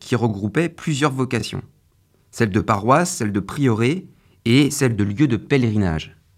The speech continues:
C'est ce qui peut expliquer que l'église avait une grande capacité d'accueil. Voilà pour l'église, mais reste à évoquer l'autre point d'intérêt du site, son cimetière. Si l'on additionne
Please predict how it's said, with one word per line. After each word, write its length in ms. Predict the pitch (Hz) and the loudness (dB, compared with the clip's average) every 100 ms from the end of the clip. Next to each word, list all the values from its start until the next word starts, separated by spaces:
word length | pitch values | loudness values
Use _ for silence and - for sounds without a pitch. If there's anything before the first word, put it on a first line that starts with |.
| _ _ _ _ _ _ _ _ _ _ _ | _ _ _ _ _ _ _ _ _ _ _
C'est 140 | - 131 | -2 -2
ce 80 | 127 | -2
qui 100 | - | -2
peut 140 | 190 | 0
expliquer 640 | 185 143 127 165 190 - | 0 -2 0 4 4 0
que 140 | - 123 | -2 0
l'église 680 | 113 107 120 160 170 123 - | 0 0 0 0 0 -2 -4
avait 180 | 101 101 | -4 -2
une 300 | - 107 98 | 0 0 0
grande 340 | 95 87 170 | -2 2 2
capacité 720 | 156 117 113 - 95 123 147 156 | 2 -4 -6 -10 -8 -6 -6 -10
d'accueil. 460 | 92 - - - - - _ _ _ _ _ _ _ _ _ _ _ _ _ _ _ _ _ - | -10 -10 -10 -12 -14 -20 _ _ _ _ _ _ _ _ _ _ _ _ _ _ _ _ _ 0
Voilà 180 | 131 208 | 4 4
pour 220 | 185 160 | 6 6
l'église, 480 | 139 123 120 104 90 - _ _ _ _ _ 104 | 6 6 2 0 -2 -14 _ _ _ _ _ 2
mais 180 | 113 | 4
reste 240 | 117 185 185 | 4 2 2
à 60 | |
évoquer 520 | 147 127 123 127 190 - | 2 4 2 0 -2 2
l'autre 400 | 135 170 208 156 | 2 2 2 -2
point 160 | - 143 | 0 0
d'intérêt 320 | 127 123 120 | 0 0 -2
du 140 | 107 | -4
site, 340 | - - - _ _ _ _ _ | -8 -12 -14 _ _ _ _ _
son 160 | - 135 | -4 -2
cimetière. 640 | 131 117 - 101 82 - _ _ _ _ _ _ _ _ _ _ - | 0 -2 -2 -4 -4 -8 _ _ _ _ _ _ _ _ _ _ -8
Si 220 | - 185 | 0 4
l'on 160 | 190 226 | 6 6
additionne 800 | 208 180 151 - 147 123 85 | 4 2 2 2 4 4 0